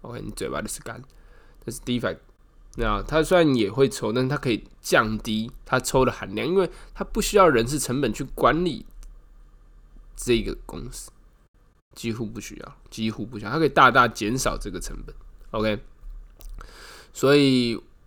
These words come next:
我想说，要是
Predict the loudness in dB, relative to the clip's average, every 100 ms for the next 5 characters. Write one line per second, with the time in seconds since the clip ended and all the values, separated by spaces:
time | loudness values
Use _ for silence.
0 | _ _ -20 -20 -20 _ _ _ _ -2
1 | 0 0 0 2 2 0 -6 -20 -20 -20
2 | -20 _ -20 -20 _ _ _ _ _ _
3 | _ 2 4 6 4 4 0 -6